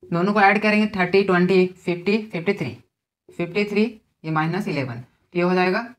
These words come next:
फ़ोर्टी टू। means number of S union T जो होगा उसमें फ़ोर्टी टू elements होंगे,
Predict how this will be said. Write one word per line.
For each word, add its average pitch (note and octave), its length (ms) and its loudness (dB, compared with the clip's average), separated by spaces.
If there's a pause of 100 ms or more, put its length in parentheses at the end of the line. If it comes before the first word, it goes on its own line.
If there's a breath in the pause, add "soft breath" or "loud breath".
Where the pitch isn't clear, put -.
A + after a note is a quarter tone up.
(520)
फ़ोर्टी F3+ 320 0
टू। C#3 160 -4 (640)
means G3 280 -2
number F3 360 4
of G3+ 300 4
S G3 300 4 (100)
union E3+ 480 4
T E3 240 4
जो D3 140 0
होगा C3+ 420 -2 (220 loud breath)
उसमें G#3+ 300 -2
फ़ोर्टी F#3+ 380 4
टू G3+ 360 4
elements E3 600 4 (160)
होंगे, C#3+ 340 -4